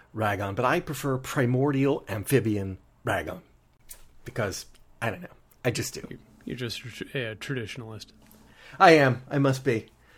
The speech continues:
Speaker 1: I, I think the actual
Speaker 2: Genshin
Speaker 1: translation
Speaker 2: Ragon.
Speaker 1: comes out. Yeah, the, the translation doesn't really have anything to do with amphibian. <laughs> So, so I think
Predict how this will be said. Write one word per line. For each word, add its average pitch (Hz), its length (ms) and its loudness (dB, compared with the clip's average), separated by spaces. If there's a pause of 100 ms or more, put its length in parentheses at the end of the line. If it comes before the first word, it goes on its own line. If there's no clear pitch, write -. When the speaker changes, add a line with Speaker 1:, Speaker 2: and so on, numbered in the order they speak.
(140)
Speaker 1:
I, 185 200 8
I - 20 8
think 233 180 2
the 165 140 8
actual 156 320 6
Speaker 2:
Genshin 143 80 -2
Speaker 1:
translation 135 580 4
Speaker 2:
Ragon. 127 80 0
Speaker 1:
comes 131 220 4
out. 104 140 0 (460)
Yeah, 117 460 6
the, 127 420 2 (100)
the 131 160 -2 (280)
translation 160 1080 4 (460)
doesn't 127 340 0
really 123 220 -2
have 117 200 0
anything 117 300 2
to 98 80 -4
do 110 100 0
with 101 140 2
amphibian. 95 800 -4
<laughs> - 80 -20
So, - 560 12 (240)
so 156 260 4
I 147 80 4
think 143 300 -4